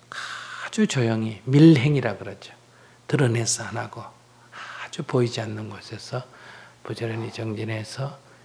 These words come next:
깨달음을 얻어서 그냥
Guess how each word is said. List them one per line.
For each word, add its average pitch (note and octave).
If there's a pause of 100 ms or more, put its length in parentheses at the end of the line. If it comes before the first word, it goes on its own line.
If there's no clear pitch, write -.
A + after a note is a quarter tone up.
(200)
깨달음을 A2
얻어서 B2+ (960)
그냥 -